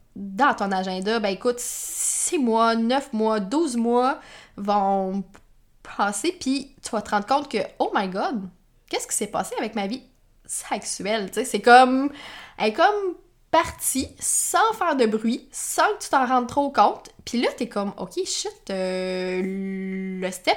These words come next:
il est grand avant que je retrouve la vie d'avant, tu sais. » Puis, euh, ça fait peur. Puis aussi, une, une petite parenthèse là-dessus, euh, votre sexualité ne sera plus jamais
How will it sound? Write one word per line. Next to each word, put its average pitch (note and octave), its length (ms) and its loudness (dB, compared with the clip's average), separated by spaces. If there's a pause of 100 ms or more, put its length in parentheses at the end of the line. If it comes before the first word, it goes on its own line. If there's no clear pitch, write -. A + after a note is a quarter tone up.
il G#3+ 60 -2
est F#3+ 40 -2
grand A#3 420 2 (920)
avant G3 600 6
que A3 300 4
je G#3+ 80 2
retrouve A#3+ 340 2
la G3+ 120 6
vie A3 120 -2
d'avant, A3 560 4
tu D4+ 80 -4
sais. » D#4+ 200 0
Puis, A#3+ 420 -2 (1000)
euh, G3 440 -4 (120)
ça - 180 -6
fait A3+ 200 -2
peur. - 280 -4
Puis C#4 340 -4 (120)
aussi, A3 280 -4
une, A#3+ 180 0 (180)
une G#3 200 -2
petite G3+ 260 -8 (420)
parenthèse A3 680 -2
là-dessus, A#3 800 -4 (560)
euh, G3+ 440 4
votre G#3 460 2
sexualité G#3+ 500 0
ne A#3 120 2
sera G3 320 -2
plus B3 140 -6
jamais G#3 400 0